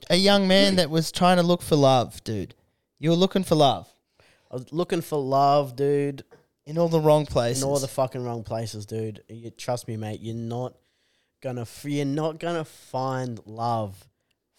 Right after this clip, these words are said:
Speaker 2: five M D M A caps deep at Groove in the Moo.
Speaker 1: No, dude, you're
Speaker 2: You're
Speaker 1: not.
Speaker 2: not gonna find it there.
Speaker 1: You're not, dude.
Speaker 2: You're not gonna find it, bro. You're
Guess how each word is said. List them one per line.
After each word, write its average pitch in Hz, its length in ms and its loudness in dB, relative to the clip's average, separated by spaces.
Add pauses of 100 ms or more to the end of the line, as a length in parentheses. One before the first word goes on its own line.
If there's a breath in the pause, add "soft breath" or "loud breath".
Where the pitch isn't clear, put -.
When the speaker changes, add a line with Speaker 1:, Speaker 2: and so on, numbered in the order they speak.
Speaker 2:
five 131 600 2
M 120 220 -6
D 117 120 -6
M 113 140 -4
A 113 160 -6
caps - 420 -8
deep 107 420 -8 (1080)
at 120 360 -8
Groove 120 300 -2
in 110 100 -2
the 101 60 -4
Moo. 101 240 -8 (140)
Speaker 1:
No, 143 340 2
dude, - 260 -4
you're 135 140 2
Speaker 2:
You're 175 100 6
Speaker 1:
not. 185 80 6
Speaker 2:
not 208 160 4
gonna 202 180 6
find 135 340 0
it 95 100 -8
there. 95 240 -10 (420)
Speaker 1:
You're 147 220 2
not, 180 440 2
dude. 113 280 -6
Speaker 2:
You're 151 100 -2
not 165 460 4
gonna 151 220 0
find 123 460 -2
it, 107 100 -8
bro. 101 180 -8
You're 107 80 -12